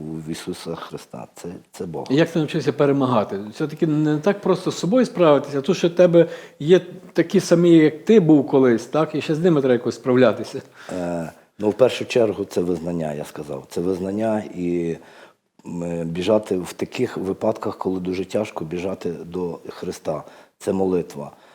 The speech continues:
Speaker 1: Завжди, коли мені тяжко і я щось не розумію, я йду і запитую у Бога: «Господи, чому це так? Господи, я розумію, що я десь тут не правий, але мені тяжко.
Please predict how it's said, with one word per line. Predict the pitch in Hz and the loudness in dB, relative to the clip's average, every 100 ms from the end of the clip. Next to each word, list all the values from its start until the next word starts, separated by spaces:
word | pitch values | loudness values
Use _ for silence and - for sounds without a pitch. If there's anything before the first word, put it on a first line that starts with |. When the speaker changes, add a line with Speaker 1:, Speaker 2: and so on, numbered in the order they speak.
| _ - | _ -12
Speaker 1:
Завжди, | 87 90 104 | -6 -4 -4
коли | 110 101 98 | -4 -2 -4
мені | 95 92 92 87 - | -4 -6 -8 -8 -10
тяжко | - 107 - 98 | -6 -6 -4 -6
і | 90 92 95 | -4 -2 -2
я | 98 | -4
щось | - 98 | -8 -10
не | 101 | -6
розумію, | 92 92 104 110 101 90 80 | -4 -4 -4 -4 -4 -6 -10
я | 80 98 90 85 | -10 -8 -10 -10
йду | 87 85 110 | -12 -8 -8
і | 90 | -8
запитую | 90 92 101 - 92 90 | -8 -6 -8 -6 -6 -6
у | |
Бога: | 87 92 85 | -6 -8 -8
«Господи, | 85 101 - 80 85 | -8 -8 -8 -14 -12
чому | - 120 117 | -10 -10 -10
це | - | -14
так? | - 95 69 _ _ _ _ | -16 -16 -18 _ _ _ _
Господи, | 92 98 92 92 | -10 -8 -6 -4
я | 101 113 | -2 -2
розумію, | 113 135 135 95 | -2 -2 -2 -4
що | - 87 | -6 -10
я | 90 104 | -6 -4
десь | 104 98 | -4 -8
тут | - - | -8 -10
не | 95 | -10
правий, | 90 98 104 98 87 - - | -6 -4 -2 -2 -4 -18 -14
але | - 107 | -6 -4
мені | 117 123 120 | -2 -4 -4
тяжко. | - 139 104 - 73 | 0 0 -2 -8 -10